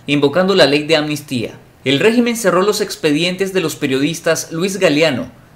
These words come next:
Jackson Orozco y el presentador Jaime Arellano, entre otros reos de conciencia. Sin embargo, la dictadura todavía mantiene en sus celdas a más de ochenta presos políticos a quienes se niega a liberar.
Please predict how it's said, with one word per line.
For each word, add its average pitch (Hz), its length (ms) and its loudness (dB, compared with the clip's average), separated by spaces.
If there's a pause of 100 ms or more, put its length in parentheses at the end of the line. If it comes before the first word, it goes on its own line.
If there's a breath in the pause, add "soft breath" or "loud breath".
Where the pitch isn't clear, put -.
Jackson 170 360 2
Orozco 170 480 0
y 170 140 -2
el 151 80 0
presentador 160 640 0
Jaime 175 380 -4
Arellano, 139 500 -2 (320 loud breath)
entre 131 300 -2
otros 190 400 0
reos 170 260 -2
de 170 80 -6
conciencia. 139 640 -6 (420 soft breath)
Sin 143 200 -4
embargo, 156 460 2
la 160 100 4
dictadura 196 500 2
todavía 196 380 4
mantiene 185 460 -2
en 175 80 -4
sus 131 180 -8
celdas 156 460 -2
a 151 80 0
más 190 240 -2
de 214 80 2
ochenta 190 500 -2
presos 175 320 -4
políticos 151 680 -4
a - 160 -4
quienes 143 240 -4
se 131 100 -4
niega 147 360 0
a 147 40 2
liberar. 143 480 0